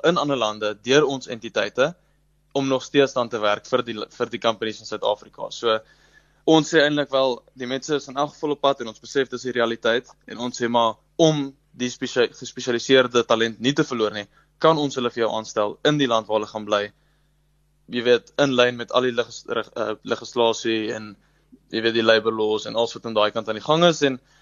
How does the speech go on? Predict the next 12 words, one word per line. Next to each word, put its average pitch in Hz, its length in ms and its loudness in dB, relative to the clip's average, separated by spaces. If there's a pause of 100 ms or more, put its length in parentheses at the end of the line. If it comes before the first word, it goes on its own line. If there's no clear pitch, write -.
(160)
ehm, 117 340 -4
hulle 135 160 6
half 151 180 4
net 151 120 -2
terug 147 160 2
sekondeer 131 420 -4
vir 143 140 -4
jou 110 140 4
sodat 113 260 -8
hulle 117 120 -8
nog 120 120 -8
steeds - 500 -2